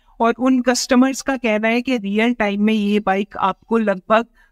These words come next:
दो केजी सीएनजी में वन सेवेंटी से वन सिक्सटी किलोमीटर्स तक की रेंज देने वाला है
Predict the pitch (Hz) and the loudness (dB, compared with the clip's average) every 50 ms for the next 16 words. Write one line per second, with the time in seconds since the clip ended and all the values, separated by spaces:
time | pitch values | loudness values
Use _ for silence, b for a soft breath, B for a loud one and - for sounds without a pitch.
0 | b b 170 160 208 233 254 277 240 277 262 254 226 233 269 277 - - 226 214 | b b -10 -4 -2 0 0 0 0 0 0 0 0 0 -2 -2 -2 -4 -4 -2
1 | 208 208 208 202 202 226 214 233 240 220 180 185 190 196 208 220 233 226 - - | 0 0 0 0 0 0 0 0 0 0 -2 -2 -2 0 0 0 -2 -4 -4 -2
2 | 226 196 190 190 196 202 190 214 220 220 - 233 220 208 196 196 196 208 214 214 | -2 -2 0 0 -2 -2 -2 -2 -2 -2 0 -2 -2 -2 -2 -2 -2 -2 -2 -2
3 | - 220 208 - - - 240 220 220 214 208 208 202 202 190 214 214 214 - - | -4 -6 -8 -8 -6 -4 -4 -2 0 0 0 0 -2 -2 -2 -2 -2 -2 -2 -2
4 | 208 202 - - 220 214 202 196 202 208 196 - 208 202 202 202 202 196 190 202 | -4 -4 -2 -2 -2 0 2 2 0 0 0 -2 -2 0 0 0 0 -2 -2 -2
5 | 202 226 | -2 -4